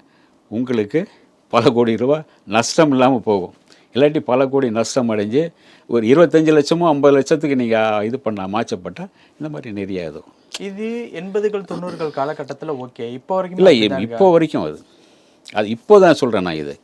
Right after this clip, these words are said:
Speaker 1: அம்ப அன்னைக்கு கிடையாது. அந்த மா-, அன்னைக்கு அந்த மாதிரியெல்லாம் கிடையாது. அன்னைக்கு வந்து அவங்களுக்குள்ள ஒரு, அவங்களுக்குள்ளே ஒரு புரிதல் இருக்கும். ஈஸியா, "ஆ, நான் வந்து உனக்கு அடுத்த படத்துக்கு வாய்ப்பு சொல்லியிருக்கேன், இது சொல்லியிருக்கேன்."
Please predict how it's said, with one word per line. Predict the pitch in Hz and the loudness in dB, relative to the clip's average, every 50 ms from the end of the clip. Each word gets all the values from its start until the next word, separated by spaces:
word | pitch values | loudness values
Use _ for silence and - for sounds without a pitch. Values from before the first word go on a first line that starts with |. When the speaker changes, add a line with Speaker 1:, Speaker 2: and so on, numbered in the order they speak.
| _ _ _ _ _ _ _ _ _ | _ _ _ _ _ _ _ _ _
Speaker 1:
அம்ப | - - 123 156 175 160 | -8 -6 -2 2 2 2
அன்னைக்கு | 131 143 180 190 180 170 147 | 2 2 0 -2 -2 -2 0
கிடையாது. | 143 127 117 107 98 90 90 | 2 2 2 2 2 0 -4
அந்த | 92 107 123 | -6 -4 -2
மா-, | 127 139 131 123 | 0 2 2 2
அன்னைக்கு | 123 139 151 139 135 123 | 2 2 0 0 0 0
அந்த | 127 123 | 0 0
மாதிரியெல்லாம் | 127 127 127 131 127 123 110 | -2 -2 -2 -2 -4 -4 -4
கிடையாது. | 95 101 98 98 92 80 64 69 - _ _ _ - - - - - _ - | -4 -4 -4 -4 -4 -4 -6 -10 -14 _ _ _ -20 -20 -20 -20 -20 _ -20
அன்னைக்கு | - - 73 78 120 139 156 160 165 160 | -18 -16 -8 -2 -2 0 0 2 2 4
வந்து | 151 143 151 170 175 160 151 | 4 4 4 4 4 4 4
அவங்களுக்குள்ள | 147 143 143 139 127 131 151 156 151 | 4 2 2 0 0 2 4 6 6
ஒரு, | 151 143 135 131 | 6 6 6 6
அவங்களுக்குள்ளே | 123 120 127 139 147 151 143 143 151 147 143 | 6 6 6 4 2 0 0 2 4 4 4
ஒரு | 135 131 123 113 | 4 4 0 -2
புரிதல் | - 131 131 127 123 117 | -2 -2 0 0 0 0
இருக்கும். | 120 117 123 123 156 156 151 139 135 123 | 0 -2 -2 -4 -4 -4 -4 -4 -4 -4
ஈஸியா, | 117 113 117 117 120 123 113 104 113 135 156 160 - _ _ _ _ - _ _ _ - | -6 -6 -6 -8 -6 -6 -6 -6 -6 -8 -8 -10 -14 _ _ _ _ -20 _ _ _ 2
"ஆ, | 147 139 131 | 4 4 4
நான் | 131 127 131 131 | 6 4 4 4
வந்து | 127 127 127 131 123 120 | 4 2 4 4 4 4
உனக்கு | 120 120 117 110 101 113 | 2 0 -2 0 0 0
அடுத்த | 110 107 107 120 113 | 0 0 0 -2 -4
படத்துக்கு | 104 110 107 104 107 104 101 | -4 -4 -4 -4 -4 -2 -2
வாய்ப்பு | 104 104 104 101 95 - | -2 -2 -4 -6 -10 -12
சொல்லியிருக்கேன், | - 95 95 98 92 90 107 101 101 104 | -10 -10 -10 -10 -10 -8 -8 -8 -8 -8
இது | 101 95 - - | -10 -12 -12 -12
சொல்லியிருக்கேன்." | 104 95 98 95 92 90 - 104 98 92 | -10 -8 -8 -10 -10 -10 -10 -10 -10 -10